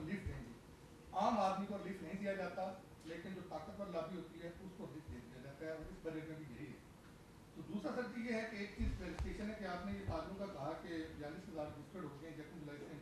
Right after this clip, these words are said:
पे टैक्स लागू हो जाएगा। क्या इसकी शरह तयन हो चुका है कि ये किस शरह से ये tax लागू होगा? ती-, अ, तीसरा जो चीज़ है सर, pension reform के हवाले से, आपने जो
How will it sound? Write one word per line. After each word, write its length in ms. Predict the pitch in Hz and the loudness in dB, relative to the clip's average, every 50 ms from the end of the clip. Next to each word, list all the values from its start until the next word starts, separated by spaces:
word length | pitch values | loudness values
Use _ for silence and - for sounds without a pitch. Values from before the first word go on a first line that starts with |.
| - | -6
पे 60 | - 151 | -6 -8
टैक्स 380 | 156 - - - 151 147 - - | -8 -8 -8 -8 -8 -8 -6 -6
लागू 220 | 135 127 120 143 156 | -6 -6 -4 -4 -4
हो 80 | - - - | -6 -6 -8
जाएगा। 200 | - - - - - - - - - - - - - - | -10 -12 -12 -12 -12 -12 -12 -12 -12 -12 -12 -12 -12 -4
क्या 100 | - 196 208 208 | 0 2 2 2
इसकी 180 | 196 - - 208 - - | 2 0 -2 -4 -2 2
शरह 180 | 180 190 214 208 - - | 2 4 4 4 2 0
तयन 280 | 190 175 165 185 196 151 | -2 0 2 2 2 2
हो 100 | 147 135 - - | 0 -2 -6 -8
चुका 160 | - - 190 190 | -6 -4 -2 0
है 60 | 196 196 190 | 0 0 -2
कि 80 | 180 175 - - 156 156 | -4 -6 -6 -6 -6 -4
ये 60 | 175 180 180 | -4 -4 -4
किस 120 | 202 202 190 - - | -4 -6 -6 -2 -2
शरह 180 | 170 160 165 165 165 | -2 0 0 -2 -2
से 60 | 170 165 | -4 -4
ये 160 | 156 147 156 151 - | -2 -2 -4 -4 -4
tax 180 | 156 151 - - 147 135 127 | -8 -8 -8 -10 -10 -8 -8
लागू 200 | 120 - - 135 - | -8 -8 -8 -10 -10
होगा? 200 | - - - - - - - - - - - - - - - - - - - - - - - - - | -10 -10 -12 -14 -14 -12 -12 -12 -10 -10 -10 -10 -8 -10 -8 -8 -10 -10 -10 -10 -12 -12 -12 -2 0
ती-, 220 | 220 208 190 - - 220 | 0 2 2 0 -4 -4
अ, 180 | 180 175 170 165 160 - | -2 0 0 0 0 2
तीसरा 240 | 208 214 196 - 240 233 | 0 0 2 4 4 4
जो 60 | 233 | 4
चीज़ 200 | 220 - 220 208 | 2 2 0 0
है 80 | 214 208 - | 0 2 2
सर, 100 | 214 208 - | 0 2 2
pension 280 | 190 180 180 175 - 196 | 0 0 0 0 0 0
reform 340 | - - - - 151 160 160 - | -2 0 2 2 2 2 2 0
के 60 | 160 | -2
हवाले 200 | - - - - | -4 -4 -4 -4
से, 180 | - - - - - - - - - - - - - - - - - - - - | -6 -8 -10 -10 -10 -12 -12 -12 -12 -12 -12 -12 -14 -14 -12 -12 -12 -12 -6 4
आपने 360 | - - 208 208 214 226 226 226 | 6 8 8 8 8 6 4 4
जो 140 | - 214 | 4 2